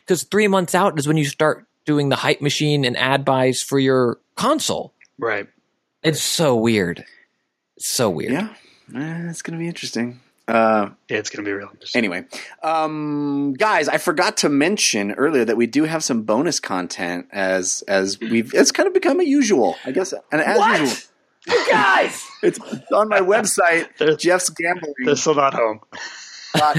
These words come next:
Speaker 3: cash.
Speaker 1: <laughs>
Speaker 3: Um, no, this is great. It's gonna be good stuff. Uh, I got a chance to talk to the, uh,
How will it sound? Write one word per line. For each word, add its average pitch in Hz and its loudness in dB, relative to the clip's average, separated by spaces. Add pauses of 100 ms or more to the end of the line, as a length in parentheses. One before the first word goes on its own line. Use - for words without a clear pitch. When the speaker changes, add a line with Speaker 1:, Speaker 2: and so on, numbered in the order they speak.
Speaker 3:
cash. 131 0
Speaker 1:
<laughs> - -6
Speaker 3:
Um, 135 0 (260)
no, 220 2
this 185 2
is 175 2
great. 165 0
It's 147 2
gonna 175 2
be 170 0
good 151 0
stuff. 127 2
Uh, 120 4
I 131 2
got 151 2
a 139 -2
chance 139 0
to - -4
talk 127 0
to 120 2
the, 107 -4
uh, 101 0